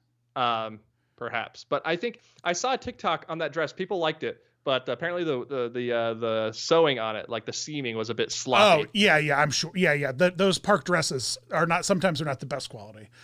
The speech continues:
Speaker 1: Yeah.
Speaker 2: Um,
Speaker 1: But
Speaker 2: how
Speaker 1: that
Speaker 2: do you f-
Speaker 1: mug, though.
Speaker 2: The urn mug is something else. I love the urn mug. I have, I don't know where it is. It's like, it's one of my main pencil mugs, like the Haunted Mansion. They had an urn one for a while. You know what I'm talking about? Like, a, the big handle
Speaker 1: Yeah.
Speaker 2: on it.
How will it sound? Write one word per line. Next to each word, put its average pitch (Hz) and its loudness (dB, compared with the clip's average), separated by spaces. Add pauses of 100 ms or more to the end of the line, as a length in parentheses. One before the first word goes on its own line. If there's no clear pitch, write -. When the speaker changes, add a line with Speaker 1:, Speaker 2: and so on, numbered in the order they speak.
(340)
Speaker 1:
Yeah. 175 6
Speaker 2:
Um, 170 2 (100)
Speaker 1:
But 170 4
Speaker 2:
how 208 8
Speaker 1:
that - 8
Speaker 2:
do 359 6
you 196 4
f- 175 -2
Speaker 1:
mug, 202 4
though. 104 -14 (240)
Speaker 2:
The 220 4
urn 339 10
mug 175 6
is 170 4
something 254 4
else. - 6
I 226 6
love 240 6
the 220 -6
urn 233 0
mug. 160 -2
I 226 4
have, 277 2 (380)
I 262 6
don't 349 0
know 180 4
where 185 8
it 180 6
is. 214 6
It's 196 -2
like, 202 4
it's 190 -4
one 247 4
of 240 2
my 196 2
main 190 0
pencil 196 -4
mugs, 135 -8
like 170 -2
the 190 6
Haunted 196 4
Mansion. 175 4 (480)
They 208 6
had 285 6
an 247 6
urn 254 10
one 196 6
for 190 6
a 175 8
while. 185 8
You 190 4
know 233 4
what - 4
I'm 185 0
talking 202 2
about? 208 6
Like, 180 4
a, 190 4
the 160 -4
big 180 2
handle 185 4
Speaker 1:
Yeah. 196 6
Speaker 2:
on 202 4
it. 208 -2